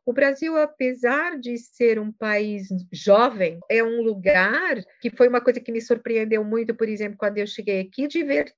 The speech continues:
tanta criança e tanto jovem. Por exemplo, na Europa, você não vê isso, né? Já naquela época não via. Então,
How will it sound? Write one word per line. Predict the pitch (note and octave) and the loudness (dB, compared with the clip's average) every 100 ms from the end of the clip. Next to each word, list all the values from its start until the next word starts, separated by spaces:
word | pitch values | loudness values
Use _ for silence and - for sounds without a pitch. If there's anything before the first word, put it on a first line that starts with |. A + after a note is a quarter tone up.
| _ | _
tanta | F#4 G4+ B4+ | 0 0 0
criança | G4 D#4 D4+ A#4+ B4+ | 0 4 4 6 6
e | B4+ - | 6 4
tanto | B4+ C5 D5 | 2 2 4
jovem. | A#4+ A#4+ C5+ G#3 D3 - | 6 6 4 2 0 0
Por | A#3 | 0
exemplo, | A3+ A#3 A3 A#3 | 2 2 2 0
na | B3 | 4
Europa, | C4 A#3+ G#3+ G#3+ E4 G#4 - G#3 G3 | 6 8 8 4 2 -2 -2 -2 0
você | A#3 E4 | -2 -2
não | F4+ D5 | -6 -4
vê | E4 D#4+ | 0 0
isso, | E4 A3+ G3 - F#3+ E3+ | 0 -2 -6 -10 -10 -6
né? | F3+ A3 G3 F3 | -4 -2 -2 -4
Já | F3 C#4+ | -2 -2
naquela | A4 A#4 A4 | 0 2 2
época | D#4 G4 C#4 B3 | 2 -2 -4 -4
não | G#3+ G3 | -2 -4
via. | F3 F#3+ G3 D#3+ D3+ - | -6 -4 -2 -2 -4 -8
Então, | F#3+ F#3+ G3+ A3 B3 | -10 -4 -2 0 0